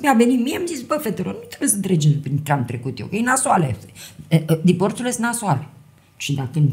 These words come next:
divorțezi în tinerețe, noroc că n-am avut copii. Deci când te căsătorești, trebuie să te gândești de două, de trei ori să tai odată, ca la croitori,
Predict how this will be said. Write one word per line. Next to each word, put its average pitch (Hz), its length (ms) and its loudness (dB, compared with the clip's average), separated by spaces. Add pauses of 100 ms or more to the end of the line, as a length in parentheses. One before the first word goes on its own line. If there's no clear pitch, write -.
(320)
divorțezi 156 500 0
în 202 100 4
tinerețe, 143 640 0 (100)
noroc 180 260 0
că 226 60 0
n-am 226 140 4
avut 226 180 2
copii. 226 380 -2 (1160)
Deci - 320 -6
când 381 240 0
te 302 120 0
căsătorești, 214 500 -2
trebuie - 200 -8
să - 60 -2
te 302 60 -6
gândești 285 380 2 (560)
de 233 100 4
două, 214 380 6
de 160 160 6
trei 214 220 2
ori 214 160 -2
să - 120 0
tai 285 220 2
odată, 156 300 2
ca 175 160 -8
la 180 260 -6
croitori, 196 400 -2